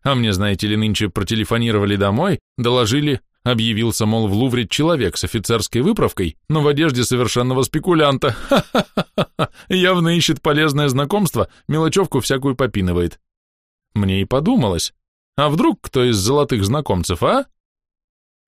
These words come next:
Я тут близко обретаюсь, дай, думаю, погляжу. Захожу, точно вы. Значит, все у вас хорошо? Нормально пристроились, прижились тут, Есаул? А где ваш Потылицын, кстати говоря? Ему не повезло,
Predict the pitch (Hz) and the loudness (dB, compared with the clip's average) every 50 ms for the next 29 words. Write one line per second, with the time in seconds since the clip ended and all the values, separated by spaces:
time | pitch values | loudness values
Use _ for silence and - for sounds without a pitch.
0 | _ - 113 117 117 113 143 131 123 139 180 262 233 - - 104 90 95 95 - | _ -2 0 0 2 0 0 0 0 0 2 0 0 0 0 0 0 0 0 0
1 | 104 98 95 95 95 104 151 202 226 247 190 131 113 107 82 107 98 110 127 127 | 2 2 2 2 0 0 0 0 0 0 2 2 0 0 -2 -2 -2 0 0 0
2 | 113 92 87 78 - _ _ _ _ _ _ _ - 156 185 - - 190 190 180 | 0 0 -2 -4 -6 _ _ _ _ _ _ _ 0 0 2 2 2 2 2 2
3 | 240 233 147 180 185 190 - - 170 170 165 165 151 - _ _ _ _ _ _ | 0 0 0 0 -2 -2 -2 -2 -2 0 0 0 0 -2 _ _ _ _ _ _
4 | _ _ _ _ _ _ _ 95 90 92 117 117 110 - - - - 123 123 120 | _ _ _ _ _ _ _ -4 -2 0 0 0 -2 -2 -4 -4 -2 0 0 0
5 | 110 98 107 98 - - 107 104 117 120 - 247 247 - _ _ _ _ _ _ | 0 0 0 -2 -2 -2 -2 0 0 0 0 -2 -4 -4 _ _ _ _ _ _
6 | _ _ - 120 139 147 175 226 262 220 131 92 101 92 - - 90 92 90 87 | _ _ -2 0 2 2 2 2 2 0 0 0 -2 -4 -2 -2 -2 0 0 0
7 | 85 85 85 - - _ - 127 135 135 139 190 214 277 285 - - - 90 - | 0 -2 -4 -4 -8 _ -4 -2 -2 0 0 2 2 2 0 0 -2 -4 -4 -4
8 | 90 90 - - 98 92 87 87 85 - _ _ _ _ _ _ _ _ _ _ | -4 -2 -2 0 0 0 -2 -4 -6 -8 _ _ _ _ _ _ _ _ _ _
9 | _ _ _ _ _ _ _ - 160 180 180 180 165 170 220 233 202 151 - - | _ _ _ _ _ _ _ -2 0 2 2 2 2 2 2 2 2 0 -2 -4
10 | - 101 127 120 104 98 90 - - 135 139 - - - 160 - 170 147 151 156 | -4 -2 0 0 0 0 -2 -2 -2 -2 -2 -4 -4 -4 -4 -2 0 0 0 2
11 | 160 160 151 139 - _ _ _ _ _ _ _ _ _ _ _ _ _ _ _ | 2 0 -2 -4 -8 _ _ _ _ _ _ _ _ _ _ _ _ _ _ _
12 | _ _ _ _ _ _ _ _ _ _ _ _ - 82 80 90 92 98 95 95 | _ _ _ _ _ _ _ _ _ _ _ _ -8 -4 -2 0 0 0 0 0
13 | 92 - 95 92 98 101 95 92 90 73 - | 0 0 -2 -2 0 -2 -2 -4 -4 -6 -8